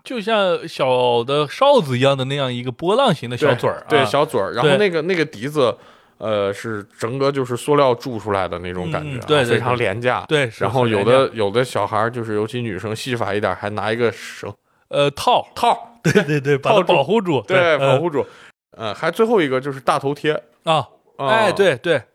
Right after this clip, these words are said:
Speaker 1: 大头贴初中的时候伴随着非主流和火星文
Speaker 2: 哎，
Speaker 1: 一块儿来到我们的身边，
Speaker 2: 对，对，来到我们
Speaker 1: 对。
Speaker 2: 身边。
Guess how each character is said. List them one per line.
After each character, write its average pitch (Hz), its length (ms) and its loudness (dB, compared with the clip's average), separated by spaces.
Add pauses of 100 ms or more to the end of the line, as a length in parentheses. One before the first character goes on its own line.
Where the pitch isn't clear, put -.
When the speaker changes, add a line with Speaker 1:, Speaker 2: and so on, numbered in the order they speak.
(120)
Speaker 1:
大 208 160 2
头 185 160 4
贴 220 300 2
初 240 260 0
中 240 220 4
的 214 100 4
时 131 160 0
候 131 220 2
伴 202 260 2
随 151 140 2
着 175 100 4
非 196 200 2
主 131 240 -4
流 131 200 4
和 151 240 2
火 120 240 0
星 151 220 -4
文 123 100 2
Speaker 2:
哎， 151 480 2
Speaker 1:
一 180 60 2
块 - 200 4
儿 220 60 6
来 156 200 4
到 170 160 6
我 135 100 6
们 127 140 -2
的 135 80 4
身 135 160 2
边， 143 120 4
Speaker 2:
对， - 20 2
对， 117 100 4
来 151 80 2
到 147 80 4
我 131 60 6
们 123 100 -2
Speaker 1:
对。 127 80 -4
Speaker 2:
身 135 200 -8
边。 131 220 -2